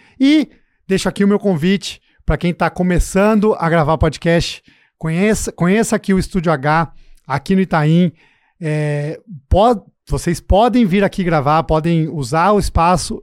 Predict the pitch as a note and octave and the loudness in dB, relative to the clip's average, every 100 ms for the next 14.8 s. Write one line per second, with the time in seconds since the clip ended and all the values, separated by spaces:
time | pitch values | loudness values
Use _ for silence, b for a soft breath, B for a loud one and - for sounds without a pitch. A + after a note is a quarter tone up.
0 | - G3+ A#3+ B3 F3+ F#3+ G#3 F#3 E3 F3 | -2 0 4 4 4 2 2 2 2 2
1 | F3 b b b b - C#3+ C#3 C#3 C#3 | -2 b b b b -8 -4 -2 -4 -4
2 | C#3 - _ - - D3+ D3+ F3+ - _ | -8 -12 _ -18 -8 -4 -2 -2 -4 _
3 | _ - G3 - D#3+ F3+ G3+ G3+ F#3+ F3 | _ -2 -2 0 -2 0 2 2 2 0
4 | - E3+ E3+ D3 E3+ F3+ b b b b | -2 -2 0 2 0 0 b b b b
5 | b D3 C#3+ - F3+ E3+ D#3+ D3+ - F3 | b -6 -6 -2 0 0 0 -2 -2 0
6 | F#3 G3+ F3+ - - D#3+ D3+ D#3 D#3 C#3 | 2 2 0 -2 -4 -4 -4 -4 -2 0
7 | D3 D3+ D3 b b - D3 D#3 D#3 D#3 | 0 0 -4 b b -2 2 2 2 0
8 | D3 C#3+ D#3 C3+ D3 C#3+ B2+ b b b | 0 -2 -2 0 0 -2 -4 b b b
9 | D#3 D3+ - E3+ D#3+ - C3 - D#3+ F3 | -2 -2 0 0 0 -2 -2 0 2 2
10 | E3+ D3 - D#3 D3+ D3+ C#3+ - E3 F3 | 2 0 -2 -2 -2 -6 -6 -2 2 2
11 | E3 D#3+ - E3+ F#3 b b b E3+ E3 | 2 0 0 2 0 b b b -2 0
12 | F3+ - F#3 C3+ - F#3 F3 F3+ F#3+ F#3 | 0 0 -2 -2 -2 0 2 2 0 -2
13 | E3+ D#3+ - E3 - D#3 F3 G3+ - E3+ | -2 -2 0 -2 -2 0 2 0 0 0
14 | F3 E3 E3 C#3+ - D#3 E3 - | 0 0 -2 -4 -6 -4 -4 -10